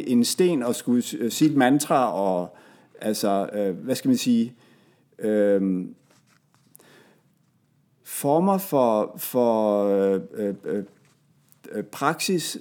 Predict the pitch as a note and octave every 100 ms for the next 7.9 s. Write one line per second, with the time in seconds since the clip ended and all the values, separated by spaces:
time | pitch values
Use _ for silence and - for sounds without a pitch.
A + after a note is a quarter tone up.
0 | - - C3 A#2+ A#2+ - C3+ C3 C3+ D3+
1 | C3 A#2+ A2 A2 G2 D2+ - G#2 G#2+ G2
2 | F#2+ F#2+ F#2 - _ _ - - _ _
3 | D3 F3+ F#3 E3 C#3+ D3+ D#3 D#3 A#2+ -
4 | C#3 B2 A2+ A2 G#2 G2+ G2 B2+ A#2+ -
5 | D3 A2+ - G#2+ G#2+ G2+ G#2 _ _ _
6 | - D#3+ E3+ E3+ C3 C3 C#3+ B2+ B2+ C#3+
7 | C#3 D#3+ D3 C3+ B2 A#2+ C3 C#3